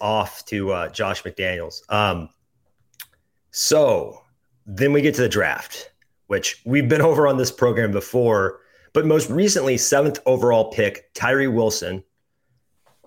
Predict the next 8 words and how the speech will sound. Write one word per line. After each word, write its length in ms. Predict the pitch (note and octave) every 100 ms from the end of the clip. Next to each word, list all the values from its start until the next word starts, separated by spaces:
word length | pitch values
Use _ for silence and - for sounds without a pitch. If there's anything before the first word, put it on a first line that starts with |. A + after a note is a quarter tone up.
| -
out 220 | A2+ B2
of, 340 | A#2 G#2 - _ _ _ _ _ _ _
I 80 | G#2
believe, 480 | G2+ C#3 F#3 D3 -
Patrick 360 | B2+ A#2+ -
Mahomes' 480 | A2+ G#2 B2 A#2 A2
alma 220 | A#2 G#2+ G#2
mater, 600 | A2+ C3 A#2 G2 F#2+